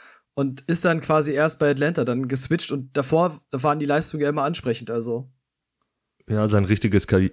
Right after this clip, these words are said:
Speaker 2: Career Year hatte er in seinem einjährigen Stint bei den Rams. Überraschung. Der Aaron Donald-Effekt mal wieder, ne?
Speaker 1: <laughs>
Speaker 2: Also haben wir ja ein paar solche Spieler gehabt, die da eingecasht haben danach. Aber ja, er ist ein Outside-Linebacker gewesen, auch im College und da bei Jacksonville und bei den Rams und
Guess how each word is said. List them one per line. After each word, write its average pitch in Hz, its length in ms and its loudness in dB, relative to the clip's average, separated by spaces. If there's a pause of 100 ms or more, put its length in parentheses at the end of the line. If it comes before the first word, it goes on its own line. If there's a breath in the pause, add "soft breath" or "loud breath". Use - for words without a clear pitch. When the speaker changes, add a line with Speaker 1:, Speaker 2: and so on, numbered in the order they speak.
(140)
Speaker 2:
Career 101 420 4
Year 98 260 4
hatte 90 240 0
er 87 180 2
in 90 80 -2
seinem 87 300 -2
einjährigen 92 520 -2
Stint 92 280 -6
bei 87 100 -4
den 82 200 -2
Rams. 101 420 -4 (160)
Überraschung. 95 560 -2 (800 soft breath)
Der - 120 0
Aaron 90 180 2
Donald-Effekt 101 640 2
mal 135 200 4
wieder, 101 180 0
ne? 95 220 -2
Speaker 1:
<laughs> 98 40 -10
Speaker 2:
Also 87 320 -8
haben 87 180 -6
wir 92 80 0
ja 87 100 0
ein 85 80 -4
paar 90 220 -2
solche 95 220 -2
Spieler 95 280 -2
gehabt, 90 260 -4
die 92 60 -4
da 87 100 -4
eingecasht 92 560 -6
haben 98 200 -6
danach. 98 360 -4 (760 soft breath)
Aber 90 480 -4
ja, 90 200 -2
er 78 120 2
ist 92 100 -4
ein 95 80 -4
Outside-Linebacker 90 640 0
gewesen, 87 320 -2
auch 85 140 -4
im 90 80 -10
College 87 400 -2
und 87 120 -6
da 85 200 -6 (300)
bei 87 180 -4
Jacksonville 87 540 -2
und 87 180 -6
bei 85 80 -4
den 82 180 -4
Rams 85 280 -6
und 80 200 -12